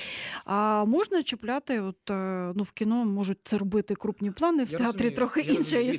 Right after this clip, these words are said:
Speaker 1: історія.
Speaker 2: а в, ну, в на-, в нас така історія, що, е, тут немає шикарних, е, візуальних рішень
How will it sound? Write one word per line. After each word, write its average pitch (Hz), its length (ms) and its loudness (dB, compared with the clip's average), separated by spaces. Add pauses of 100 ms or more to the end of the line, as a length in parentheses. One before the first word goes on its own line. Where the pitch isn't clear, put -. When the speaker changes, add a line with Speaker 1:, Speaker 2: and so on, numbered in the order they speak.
(120)
Speaker 1:
історія. 339 240 0
Speaker 2:
а - 20 -4
в, 139 60 -6 (100)
ну, 170 280 -4 (100)
в 156 40 -4
на-, 208 140 -4
в - 20 -4
нас 214 180 -4
така 190 220 -4
історія, 131 360 -4
що, 131 520 -4 (180)
е, 120 340 -8 (320)
тут 190 340 -10 (140)
немає 151 540 -8
шикарних, 139 840 -8
е, 117 340 -8 (280)
візуальних 127 520 -6
рішень 107 340 -10